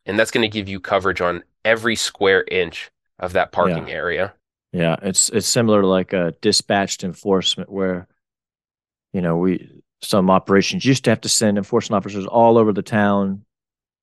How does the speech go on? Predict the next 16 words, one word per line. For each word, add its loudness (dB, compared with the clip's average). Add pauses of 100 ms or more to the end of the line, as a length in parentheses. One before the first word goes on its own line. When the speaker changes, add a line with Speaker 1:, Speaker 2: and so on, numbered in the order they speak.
(420)
Speaker 2:
to -10
issue -2
parking 0
tickets -2
or -2
all 4
over 2
the -2
parking -6
garage. 4
And 0
now 2 (540)
there's -4
technology 0
to -4
say, -2